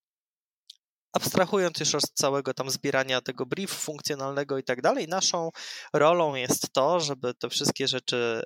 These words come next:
zebrać, porozumieć się z kimś, kto przygotuje nam do tego dane albo samemu po te dane sięgnąć, e, i musimy ten raport, e, zbudować. Natomiast w momencie, kiedy będzie bardzo sprawnie działający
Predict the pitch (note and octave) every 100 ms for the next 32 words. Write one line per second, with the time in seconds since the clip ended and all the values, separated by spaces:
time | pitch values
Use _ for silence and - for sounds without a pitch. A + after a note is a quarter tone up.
0 | - C3 B2+ A#2+ D#3+ - - - - D3
1 | C3+ D#3 C3+ - C#3 - - C3+ - -
2 | - - C#3 - C3+ C3 B2+ C3 B2+ B2+
3 | B2 C3+ B2 A#2 A#2+ B2+ C3+ C3+ B2 A#2+
4 | - - B2 A#2+ A#2 A2+ - - C#3 C3
5 | C#3+ A3+ - - - - - - D3+ D3+
6 | - - C4 G#3+ - F3+ - D#3+ D3 C#3+
7 | C#3+ - - - - C#3 - - F3+ D#3
8 | C3 - - D3+ - - D3+ F#3 C#4 G#3+
9 | E3+ E3 D#3 G#3 E3+ - D3 C#3+ C3+ C3
10 | C3+ C3 B2+ A#2+ C#3 D3+ C3+ B2+ B2 B2
11 | - - - C3+ C3+ C3 B2+ B2+ B2+ B2
12 | B2 C3 C3+ -